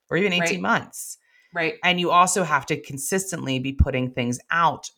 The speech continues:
Speaker 1: during that time, because the more books that you publish, the more products you have to offer, and thus the more opportunities for making money
Speaker 2: I think
Speaker 1: are
Speaker 2: about,
Speaker 1: present.
Speaker 2: I think about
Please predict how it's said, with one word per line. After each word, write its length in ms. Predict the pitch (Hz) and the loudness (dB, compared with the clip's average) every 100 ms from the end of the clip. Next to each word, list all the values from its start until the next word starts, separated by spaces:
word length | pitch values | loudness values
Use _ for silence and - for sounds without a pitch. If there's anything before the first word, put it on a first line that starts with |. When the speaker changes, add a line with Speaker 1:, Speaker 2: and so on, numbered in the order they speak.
| 139 | -2
Speaker 1:
during 400 | 165 220 185 135 | 2 4 2 2
that 240 | 110 - | -2 -4
time, 760 | - 214 247 196 120 117 127 143 _ _ _ _ _ _ _ _ _ - | -8 -2 2 4 2 0 -4 -6 _ _ _ _ _ _ _ _ _ -2
because 300 | 175 185 170 | 0 2 2
the 80 | 165 | 2
more 240 | 160 170 | 4 4
books 320 | 165 220 220 | 4 2 2
that 140 | - 139 | 0 0
you 100 | 135 | 0
publish, 840 | - 226 151 117 123 - - - _ _ _ _ | 2 2 2 2 2 0 -4 -6 _ _ _ _
the 80 | - | -4
more 300 | 156 151 151 | 0 4 2
products 640 | - 180 165 202 180 - 156 | 2 4 6 6 2 -2 2
you 80 | |
have 280 | 131 131 123 | 2 4 -2
to 140 | - - | -2 0
offer, 760 | - 277 - 107 107 107 127 - _ - | 4 4 4 2 2 2 0 -6 _ -4
and 180 | 165 160 | 0 4
thus 280 | 196 - | 4 4
the 100 | - | 0
more 440 | 143 139 135 135 - | 0 4 4 4 2
opportunities 760 | 131 131 - 117 117 117 131 | -2 -4 -4 -2 0 0 -2
for 120 | - 170 | -2 -4
making 420 | 120 101 - 160 | -4 -6 -8 -4
money 480 | 247 156 80 64 - _ _ _ _ _ - - - - | -2 -2 -6 -14 -20 _ _ _ _ _ -20 -20 -18 -14
Speaker 2:
I 60 | |
think 180 | 196 160 | -10 -4
Speaker 1:
are 60 | 151 | 2
Speaker 2:
about, 180 | 165 156 - - | 4 4 2 -2
Speaker 1:
present. 160 | - - _ _ - | -16 -18 _ _ 2
Speaker 2:
I 120 | 175 | 2
think 180 | 180 175 | 0 -6
about 380 | 156 151 143 | 2 2 2